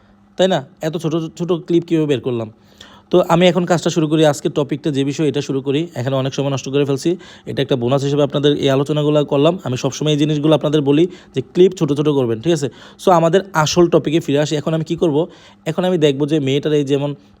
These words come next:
এই পাশটা একটু দরকার নাই, আমি একটু মেয়েটার একটু ফ্রেমে নিয়ে আসলাম, তারপরে নিচে এখানে ওকে দিয়ে ফেলবো, তারপরে এখানে আমি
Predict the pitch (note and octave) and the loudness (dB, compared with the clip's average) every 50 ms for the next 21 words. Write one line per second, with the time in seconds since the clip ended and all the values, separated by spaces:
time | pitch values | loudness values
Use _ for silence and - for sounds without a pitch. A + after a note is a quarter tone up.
0 | _ _ - F3+ F#3 F#3 F#3 D#3+ - F3 E3 E3+ E3 C#3+ C#3+ C#3 - D#3 D3+ D#3 | _ _ 2 2 2 2 0 0 0 -2 -2 0 0 0 0 0 0 -2 -2 -2
1 | D#3 - D3 C#3 C#3+ C3+ - D#3+ C#3 C#3+ C#3 D3 D#3 D3 - D#3+ - - - C#3 | -2 -2 -4 -4 -4 -4 -4 -4 -4 -2 -2 -4 -4 -4 -6 -8 -6 -2 -2 -2
2 | C3+ C#3 C#3 C#3+ D3+ D3+ - C#3+ D3 D3 C#3+ - D3+ C3+ B2+ C#3+ D3 C#3+ C3+ C#3 | 0 0 -2 -2 -4 -2 -2 -2 -2 -2 -2 -4 -4 -2 0 0 0 0 0 -2
3 | B2+ - D3+ C#3 C3 D3+ C#3+ C#3 C3+ - D3+ C#3 D3 D3 C#3+ C#3 C3 B2 C3 C#3+ | -2 -2 -2 -2 -2 -4 -4 -4 -4 -4 -2 0 0 0 0 -2 -2 -2 -2 -4
4 | - - _ _ _ _ _ - _ _ _ _ _ _ _ _ _ _ _ _ | -4 -8 _ _ _ _ _ -20 _ _ _ _ _ _ _ _ _ _ _ _
5 | _ _ - D3 C#3 C3+ D#3+ D#3 D3+ D3 - D#3 D#3 D#3 D3+ D3+ D#3 E3 E3+ | _ _ -2 0 0 2 2 0 0 2 0 0 2 2 2 2 0 -2 -2